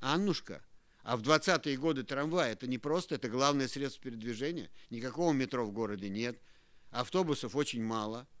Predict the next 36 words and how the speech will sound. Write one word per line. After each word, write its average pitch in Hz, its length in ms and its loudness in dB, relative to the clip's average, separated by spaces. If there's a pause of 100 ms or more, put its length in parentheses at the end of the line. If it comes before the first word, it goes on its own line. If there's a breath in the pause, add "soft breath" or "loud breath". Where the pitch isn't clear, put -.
(100)
маршрутов 113 480 -8
мало. 104 420 -8 (280 soft breath)
Понимаете, 120 260 -2
троллейбусов 143 720 2
нету. 120 440 -6 (360 soft breath)
Поэтому 131 300 0
люди 208 220 2
ездили 151 400 2
в 175 40 0
основном 180 300 -4
на 190 80 -4
трамвае. 226 520 0
Но 123 100 0
вот 151 180 -2
вынуждены 202 420 0
были 202 160 -2
по 175 120 -8
какой-то 175 260 -2
причине 190 400 -6
снять 185 340 -4
временно 175 320 -6
трамвай 156 360 -4
на 170 80 -4
пути 170 200 -8
на 165 80 -4
Тверском 165 320 -8
бульваре. 151 300 -2 (300 loud breath)
Но 143 100 2
нельзя 190 380 4
было 185 180 4
полностью 160 540 6
эту 160 160 6
линию, 151 340 6
понимаете, 127 640 2
не 120 140 0
задействовать. 143 640 0